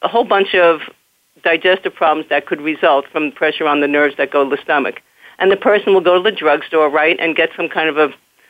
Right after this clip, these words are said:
uh, over-the-counter med, or they'll get something, the doctor will prescribe something for them to take by mouth for their symptoms, but it's not really addressing the cause of the problem, right,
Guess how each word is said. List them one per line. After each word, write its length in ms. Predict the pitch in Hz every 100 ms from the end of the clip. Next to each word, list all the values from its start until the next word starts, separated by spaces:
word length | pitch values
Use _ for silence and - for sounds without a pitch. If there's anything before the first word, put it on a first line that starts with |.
| _ _ -
uh, 160 | 151 143
over-the-counter 640 | 170 160 165 - 160 160 170
med, 400 | 143 139 160 185 -
or 160 | - 160
they'll 220 | 151 156
get 180 | 160 160 -
something, 440 | 160 156 165 160 156 -
the 60 |
doctor 300 | 143 185 -
will 100 | 160
prescribe 480 | 160 147 - 165 233
something 300 | - 143 156
for 140 | - 147
them 260 | 147 165 - _ _ _ _ _ _ -
to 80 | 196
take 280 | - 180 -
by 180 | 151 151
mouth 420 | 175 214 160 165 -
for 80 | 170
their 200 | 160 160
symptoms, 540 | 214 247 262 147 156 208 - _ _ _ _ _
but 240 | 190 180
it's 160 | 190 190
not 220 | 202 202
really 260 | 196 196 190
addressing 460 | 175 185 190 190
the 60 | 175
cause 300 | - 208 202
of 60 | 180
the 60 | 170
problem, 460 | - 202 175 135
right, 300 | 139 151 202